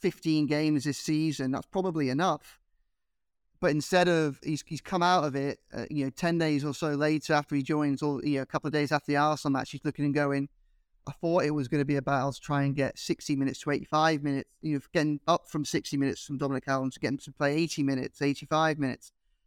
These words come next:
And now all of a sudden it's gone backwards and it's trying to get him onto the pitch so that he can have an impact. And that's a big shift in what, in what he has available to him, and probably requires a complete mindset, because,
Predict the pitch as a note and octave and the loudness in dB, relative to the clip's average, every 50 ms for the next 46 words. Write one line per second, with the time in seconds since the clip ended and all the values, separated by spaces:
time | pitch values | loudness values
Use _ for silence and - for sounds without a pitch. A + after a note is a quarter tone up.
0 | _ _ D3+ D3+ D#3 D#3 D#3 D#3+ D#3+ D#3 D3+ D3+ C#3 C3+ B2+ - D3+ C3+ C3 C#3+ | _ _ -2 0 2 4 4 4 4 4 2 0 -2 -4 -4 -2 -2 -2 -2 -2
1 | A#2 - - - C#3+ C3+ C3 B2+ D3+ D#3 C3 A2 - - D3+ C#3 C3 A#2+ - - | -4 -6 -4 -4 -4 -2 -2 0 0 0 0 0 -4 -4 -2 -2 -2 -2 -4 -4
2 | C#3 C#3 C#3 A2 - - - D3+ D3 C#3 B2+ D#3 C3 C#3+ D3 D3 C3+ - C3+ C3 | -4 -2 -2 -4 -6 -4 -2 0 2 2 2 0 0 0 -2 -2 -4 -4 -4 -6
3 | - - F3 F3 - - - - D#3 C#3+ C#3 C3+ C#3+ - D3+ C#3 C#3 C3+ C#3 D#3 | -4 -2 -4 -4 -4 -4 -6 -2 -2 -2 0 -2 -4 -2 -2 -2 -2 0 -2 0
4 | E3+ F3+ D3+ - D#3 C#3+ C3+ - - - - - _ _ _ _ _ _ - D3+ | 0 -2 -2 0 -2 -2 -2 -2 -6 -14 -20 -20 _ _ _ _ _ _ -2 0
5 | D3 E3 D3 - - C#3 - _ _ _ - G3+ F3 E3 C#3+ - - - - E3 | 2 2 0 0 -6 -10 -12 _ _ _ 2 2 2 2 0 -2 -6 -4 0 0
6 | D#3 C#3+ - - - D#3+ C#3+ C#3+ C#3 C#3 C#3+ C#3 - - - _ _ _ _ _ | 0 0 -2 -4 -2 -2 0 0 0 -2 -2 -4 -6 -8 -12 _ _ _ _ _
7 | _ _ _ _ _ _ _ _ _ _ _ _ _ _ _ _ _ - D#3+ D#3 | _ _ _ _ _ _ _ _ _ _ _ _ _ _ _ _ _ -4 -2 0
8 | D3 D3+ - C#3+ C#3+ C#3+ D3+ D3 C#3+ C3+ C#3+ C3 C#3+ C#3+ C#3+ C#3+ C#3 C#3 C#3 C3+ | 0 0 0 0 0 2 2 2 2 2 0 0 0 0 2 0 0 -2 -4 -6
9 | - - D3+ C#3+ C#3 C3+ C3+ B2+ C3 - - _ C#3+ C#3+ C#3 C#3 C#3 C#3 B2+ - | -2 0 2 2 2 2 0 -2 -2 -4 -6 _ -2 -2 0 -2 -2 -4 -6 -12
10 | _ _ _ _ - - F3 D#3+ D3 E3 D3 C#3+ D3 C#3+ C#3 C#3 C#3 - D3+ C#3+ | _ _ _ _ -4 -2 0 2 4 2 2 2 2 0 0 0 -4 -2 0 2
11 | C#3 C#3 C3+ - C#3+ - - C#3 C3+ D3 C#3+ C#3+ - C#3+ C#3+ C#3+ C#3+ C#3+ C#3 - | 2 2 2 0 -2 -2 -2 -2 0 0 0 0 2 2 2 2 2 0 -2 -2
12 | - C3 - - - C3+ - D3 C#3+ C#3 C3 - | -4 -4 -4 -6 -10 -8 -2 -2 -2 -2 -2 -6